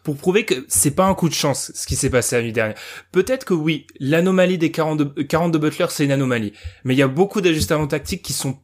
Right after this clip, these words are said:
pas des anomalies, en fait, et qui sont, qu'on peut reproduire. Donc c'est là où voir le Heat en accrocher un, un autre, c'est possible. Alors, comme,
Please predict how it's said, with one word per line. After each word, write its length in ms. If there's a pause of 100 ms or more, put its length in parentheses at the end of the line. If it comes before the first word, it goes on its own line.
(160)
pas 160
des 200
anomalies, 420
en 80
fait, 180 (240)
et 120
qui 140
sont, 420 (180)
qu'on 160
peut 220
reproduire. 560 (380)
Donc 220
c'est 200
là 160
où 160 (600)
voir 420
le 220
Heat 260 (140)
en 220
accrocher 520
un, 200 (300)
un 120
autre, 200
c'est 640 (240)
possible. 480 (300)
Alors, 180
comme, 240